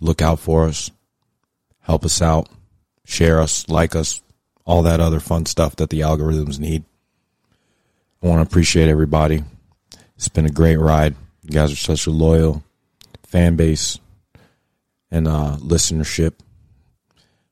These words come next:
So I wanna thank you for that. <clears throat>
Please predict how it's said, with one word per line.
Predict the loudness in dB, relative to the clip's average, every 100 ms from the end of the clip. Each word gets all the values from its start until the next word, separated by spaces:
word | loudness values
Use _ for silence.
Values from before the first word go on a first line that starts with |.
| _
So | -2 0
I |
wanna | 2 0
thank | 0 -2 -4
you |
for | -4
that. | -2 -2 -4 -10 _ _ _ _ _ _ _ 0
<clears throat> | 6 8 8 4